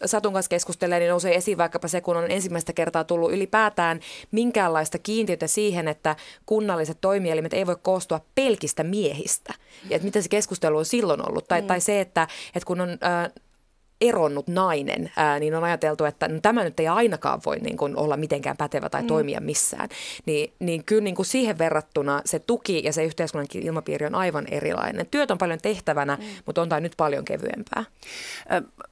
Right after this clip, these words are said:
Speaker 3: olet puhunut myös siitä, että, että pitäisi tutkia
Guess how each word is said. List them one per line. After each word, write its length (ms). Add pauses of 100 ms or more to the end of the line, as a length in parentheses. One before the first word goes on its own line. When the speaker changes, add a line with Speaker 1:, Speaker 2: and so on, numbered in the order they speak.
(120)
Speaker 3:
olet 220
puhunut 360
myös 240
siitä, 400 (140)
että, 520 (160)
että 280
pitäisi 460
tutkia 600